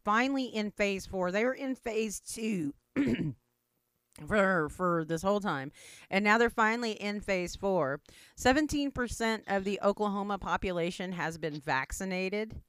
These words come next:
and they're trying to get to that seventy percent herd mentality. But it's like, there's, there's things on the news, it's like,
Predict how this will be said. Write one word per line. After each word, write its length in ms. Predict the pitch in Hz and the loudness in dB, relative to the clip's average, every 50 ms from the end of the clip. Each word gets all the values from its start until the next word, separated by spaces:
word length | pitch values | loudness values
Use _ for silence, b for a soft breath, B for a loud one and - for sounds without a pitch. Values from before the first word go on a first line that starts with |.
| _ _ - | _ _ -6
and 200 | 160 170 165 160 165 | -4 -4 -4 -4 -4
they're 80 | 170 | -6
trying 220 | 165 - 185 170 170 | -4 -4 -6 -4 -4
to 80 | 165 | -6
get 160 | 156 165 160 | -6 -6 -6
to 80 | - 170 | -6 -6
that 160 | 151 156 151 147 | -6 -6 -6 -6
seventy 480 | - - 170 165 160 165 165 156 160 | -6 -6 -4 -4 -4 -6 -6 -8 -8
percent 580 | 156 156 170 156 151 - 160 151 151 151 139 139 - - | -8 -8 -8 -10 -8 -8 -8 -8 -6 -8 -10 -12 -18 -20
herd 320 | - - 160 143 143 143 | -14 -10 -8 -8 -6 -8
mentality. 600 | 143 139 139 143 - 143 127 131 135 135 143 - b b b b b b b b | -8 -8 -8 -6 -6 -4 -4 -6 -6 -8 -10 -12 b b b b b b b b
But 100 | 190 214 | 0 0
it's 180 | 226 220 214 - | 0 0 0 2
like, 540 | 240 226 208 196 196 190 180 180 180 208 202 | 2 2 2 2 0 -2 -4 -8 -10 -12 -6
there's, 400 | 196 220 233 233 226 226 214 202 | -2 0 0 2 0 0 -2 -4
there's 240 | 202 208 220 220 226 | -2 -2 0 0 0
things 220 | 233 254 247 233 220 | -2 -4 -4 -2 -2
on 100 | 226 214 | -2 -2
the 80 | 208 | -2
news, 200 | 208 214 214 208 190 | -4 -4 -4 -4 -6
it's 100 | 185 - | -6 -6
like, 160 | 190 175 | -8 -8